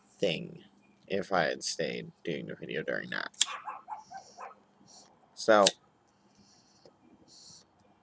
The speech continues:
I still had a nearly full bowl of tobacco.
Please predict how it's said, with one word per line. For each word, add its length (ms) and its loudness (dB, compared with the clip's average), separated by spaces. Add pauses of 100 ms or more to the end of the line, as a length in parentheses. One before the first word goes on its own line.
(440)
I 60 0
still 260 6
had 340 6 (3250)
a 40 0
nearly 400 6
full 320 6
bowl 420 4 (2000)
of 180 -6
tobacco. 580 0